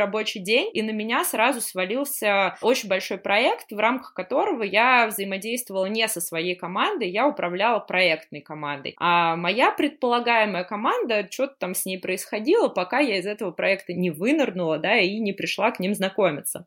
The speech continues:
Прихожу, говорю: «Привет, я Лера, че, как, как дела?» И понимаю, ну, как-то вот вижу, что люди не воспринимают как-то меня как своего руководителя. Я думаю, че-то странно. Ну, я начинаю назначать им командные встречи,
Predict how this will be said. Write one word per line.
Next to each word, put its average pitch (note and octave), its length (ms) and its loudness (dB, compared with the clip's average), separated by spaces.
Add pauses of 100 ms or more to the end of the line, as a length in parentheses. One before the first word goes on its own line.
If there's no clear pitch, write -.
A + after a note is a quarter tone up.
Прихожу, A3+ 480 0 (140)
говорю: G#3+ 160 -6
«Привет, G3+ 400 -2
я A3 160 2
Лера, C#4+ 520 0
че, G3+ 140 -8
как, D#4+ 380 2 (180)
как G3 180 -4
дела?» A3+ 400 0 (120)
И A#3+ 60 -6
понимаю, B3+ 580 2
ну, C#4 120 2
как-то A3 280 -6
вот F#3+ 200 -8
вижу, G3 440 0
что - 220 -6
люди A#3+ 680 2
не A3 280 2
воспринимают C4 920 2
как-то - 320 -6
меня G3+ 400 0
как B3+ 180 -2
своего G#3 440 -2
руководителя. A#3 800 -2
Я G3 140 -4
думаю, G#3+ 300 -4
че-то D#4 220 -4
странно. E3 640 0
Ну, D#4 160 6
я C#4 160 8
начинаю A3 480 0
назначать F#3 560 -2
им E3+ 120 -6
командные G3+ 580 0
встречи, G3+ 640 0